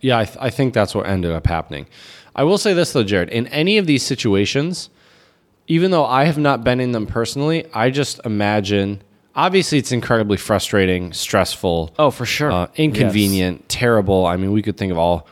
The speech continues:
Speaker 1: we could brainstorm all sorts of adjectives to describe how bad it is. But I think if you are in those situations, you need to really keep your emotions in check,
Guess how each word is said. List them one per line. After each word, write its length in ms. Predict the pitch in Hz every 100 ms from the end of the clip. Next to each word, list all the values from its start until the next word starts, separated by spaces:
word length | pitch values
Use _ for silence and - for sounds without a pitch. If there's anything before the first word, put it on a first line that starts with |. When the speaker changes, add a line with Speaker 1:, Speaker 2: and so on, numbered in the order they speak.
| -
Speaker 1:
we 80 | 185
could 100 | 147
brainstorm 500 | 147 147 135 131 123
all 200 | 143 139
sorts 240 | 139 117
of 80 | 104
adjectives 560 | 101 95 95 - 90 -
to 100 | 87
describe 400 | 82 - 90 80
how 100 | 85
bad 240 | 78 73
it 80 | 64
is. 120 | 67
But 420 | - 151 110 - - _ - _ _ _ _ _ _ 127
I 80 | 131
think 200 | 175 180
if 100 | -
you 120 | 151
are 180 | 135 135
in 240 | 165 196
those 180 | 196 160
situations, 880 | - 139 120 98 85 87 - - - _ _ _ _ -
you 140 | 104
need 260 | 113 139 143
to 100 | 131
really 260 | 120 139
keep 320 | 131 - 151 151
your 100 | 135
emotions 480 | 123 135 - 156
in 100 | 127 113
check, 420 | - 113 120